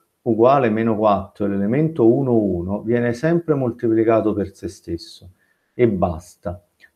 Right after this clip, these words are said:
Per cui alla fine diventa la definizione di esponenziale,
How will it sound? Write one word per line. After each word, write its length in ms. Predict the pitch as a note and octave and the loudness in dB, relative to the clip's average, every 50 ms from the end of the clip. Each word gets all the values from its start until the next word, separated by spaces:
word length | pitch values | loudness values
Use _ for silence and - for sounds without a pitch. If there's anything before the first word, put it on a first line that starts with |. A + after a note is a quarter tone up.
| _ | _
Per 240 | _ - A#2 A2 - | _ -2 -2 -2 -2
cui 680 | - - D#3 D3+ C3+ A#2 A2+ A#2+ C3 C#3 - - - - _ | -2 2 2 4 6 6 6 6 6 2 0 -4 -10 -18 _
alla 260 | - B2 A#2 B2 C3 | -4 -2 -2 -2 -2
fine 260 | B2 - C3 B2+ A#2+ | -2 -2 -2 -2 0
diventa 480 | A2 G2+ G#2 G#2 G#2 G#2 F#2+ F#2+ F#2+ G2 | 0 0 0 0 0 -2 -2 -4 -4 -4
la 80 | G2 G2 | -4 -2
definizione 760 | F#2+ G2 F#2+ A2 A2 A#2 A2+ A#2 - - G#2 G2+ G2+ G2 F#2+ | -4 -4 -4 -2 -2 -2 -2 -2 -6 -6 -4 -4 -2 -4 -4
di 80 | F#2 | -6
esponenziale, 920 | F#2+ F#2 F#2 - - G2 G2 G2 F#2 F#2+ - G#2+ G#2 G2 F#2+ G2 G2 G2 | -6 -8 -10 -12 -10 -8 -6 -6 -8 -8 -4 -2 -2 -2 -2 -4 -6 -8